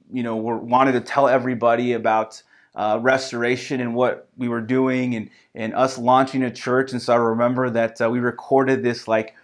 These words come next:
launch video announcement, and I was so anxious, you know, like, what are people gonna think? What are people gonna say? Is no one gonna like the post? Is no one gonna like what we're doing?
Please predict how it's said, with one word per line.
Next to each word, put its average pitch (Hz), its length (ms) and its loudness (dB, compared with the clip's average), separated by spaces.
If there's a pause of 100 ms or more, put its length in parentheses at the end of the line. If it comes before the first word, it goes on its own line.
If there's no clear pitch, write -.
(160)
launch 127 400 4
video 127 640 2
announcement, 123 840 -2
and 123 120 -2
I 120 120 4
was 127 220 0
so 127 580 0
anxious, 131 760 -6
you 131 120 -4
know, 127 280 6
like, 117 280 0 (280)
what 131 160 2
are 131 100 6
people 127 320 -2
gonna 123 160 -2
think? 143 460 -2
What 123 100 -4
are 120 80 -2
people 117 300 -6
gonna 110 220 -6
say? 147 440 4
Is 127 140 0
no 139 120 2
one 135 100 2
gonna 120 180 0
like 131 420 2
the 139 160 -2
post? 139 520 0
Is 117 120 -14
no 131 100 -2
one 135 100 0
gonna 123 180 0
like 127 360 0
what 123 180 2
we're 131 160 2
doing? 135 560 0